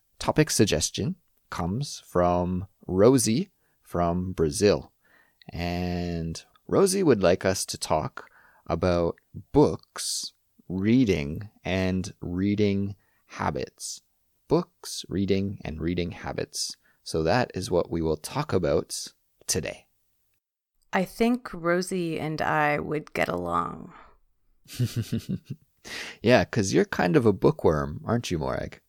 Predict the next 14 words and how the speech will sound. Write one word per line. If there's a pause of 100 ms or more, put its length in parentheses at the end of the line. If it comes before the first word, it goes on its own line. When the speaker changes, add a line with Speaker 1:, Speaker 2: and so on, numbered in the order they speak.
(400)
Speaker 2:
I (160)
am. (100)
Books
are (160)
definitely
near
and
dear
to
my
heart. (1000)
I
guess
that's